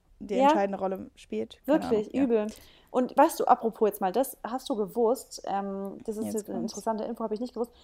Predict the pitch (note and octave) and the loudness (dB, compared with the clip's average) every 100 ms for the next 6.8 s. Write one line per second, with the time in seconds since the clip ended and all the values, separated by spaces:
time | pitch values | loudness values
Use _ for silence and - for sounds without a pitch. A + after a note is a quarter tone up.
0 | _ _ - C4 D#4+ C4 A#3 G#3 - - | _ _ 0 2 2 0 -2 -4 -8 -10
1 | A3+ D#4 D4+ A3+ - - G3+ G#3+ - C4+ | 2 6 8 6 0 0 0 -2 0 2
2 | D4 C4+ G3 G#3+ B3 C#4+ - G#3 F#3+ F3+ | 6 6 4 2 4 4 2 -2 0 0
3 | F3+ F3+ F#3 C4+ - _ _ _ - - | -2 2 2 0 -6 _ _ _ -20 -20
4 | - - _ _ _ _ G#3+ G3 A3+ G3+ | -20 -20 _ _ _ _ 2 2 -2 -6
5 | G3+ G3+ G3 F#3+ F#3+ A3+ C#4+ - _ - | -2 0 2 2 4 2 0 -8 _ -20
6 | - - - A#3+ B3+ A#3 D#4+ C#4 | -20 -8 2 8 8 8 4 4